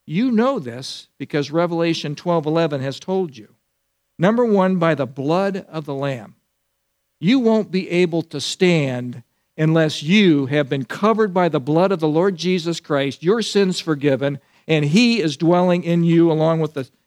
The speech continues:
Spirit of the living God. It's Christ in us, our hope of glory. It is not us.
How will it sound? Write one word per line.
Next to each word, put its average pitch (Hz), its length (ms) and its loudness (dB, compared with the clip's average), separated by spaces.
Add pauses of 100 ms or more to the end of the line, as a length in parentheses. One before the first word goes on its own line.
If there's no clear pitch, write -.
(120)
Spirit 190 400 2
of 160 80 2
the 151 60 0
living 151 360 0
God. 135 400 0 (1000)
It's 147 160 -2
Christ 226 540 0
in 190 280 2
us, - 480 -4 (460)
our 160 160 2
hope 190 380 2
of 143 180 -4
glory. 160 480 2 (180)
It 180 180 2
is 151 280 0
not 180 460 2 (140)
us. - 520 -4